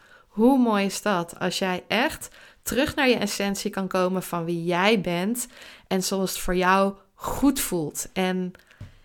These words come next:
ja, hè, want je gaat uiteindelijk wel, het is niet alleen theorie, maar je gaat echt bij jezelf naar binnen en voelen wat voor jou belangrijk is en wat voor jou goed voelt.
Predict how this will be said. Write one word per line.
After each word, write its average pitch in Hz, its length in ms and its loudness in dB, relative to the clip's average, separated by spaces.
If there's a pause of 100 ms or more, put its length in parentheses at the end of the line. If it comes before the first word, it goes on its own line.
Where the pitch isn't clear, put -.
(100)
ja, 226 420 4 (140)
hè, 247 260 -2
want 208 220 -2
je 190 80 -2
gaat 220 220 0
uiteindelijk 220 560 0
wel, 196 580 0 (380)
het - 100 -20
is - 60 -10
niet 202 260 -4
alleen 233 260 4
theorie, 202 480 0
maar 180 140 -6
je 180 80 -2
gaat - 320 -6
echt 208 260 0
bij 214 160 2
jezelf 196 360 0
naar 180 120 -2
binnen 170 320 -4
en 170 160 -4
voelen 202 640 0 (420)
wat 202 180 -2
voor 190 120 0
jou 190 260 6
belangrijk 196 460 2
is 165 220 -2
en 175 180 -4
wat 175 180 -4
voor 175 180 -4
jou 190 360 4 (200)
goed - 420 2
voelt. - 420 -2